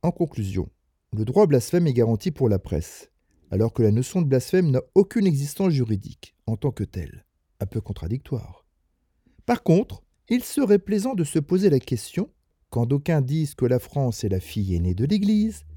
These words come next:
n'est-ce pas une provocation vis-à-vis des nombreux non-croyants ?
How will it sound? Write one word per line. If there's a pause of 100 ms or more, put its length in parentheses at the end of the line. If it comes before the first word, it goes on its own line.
(600)
n'est-ce
pas
une
provocation (240)
vis-à-vis
des
nombreux
non-croyants ?